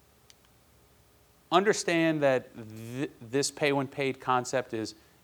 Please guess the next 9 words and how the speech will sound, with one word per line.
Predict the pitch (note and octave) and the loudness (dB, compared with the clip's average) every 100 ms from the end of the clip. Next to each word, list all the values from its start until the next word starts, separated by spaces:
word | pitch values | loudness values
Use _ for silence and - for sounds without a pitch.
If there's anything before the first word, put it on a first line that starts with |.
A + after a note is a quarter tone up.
| - | -8
is | A#2 - | -6 0
old | D3+ D#3 D#3+ C3 A2+ | 8 8 8 4 2
in | A#2 | 0
the | A2 | 0
law. | G#2+ A#2 G2+ E2+ - - _ - | 2 4 4 0 -8 -20 _ -6
It's, | A#2 - A#2 | -6 -4 0
uh, | A2+ G#2+ G#2 - | 0 0 -2 -6
it's | A#2 | -10
approaching, | A#2 - C#3+ C3+ C3+ B2+ A#2 | -10 -2 2 2 0 -4 -4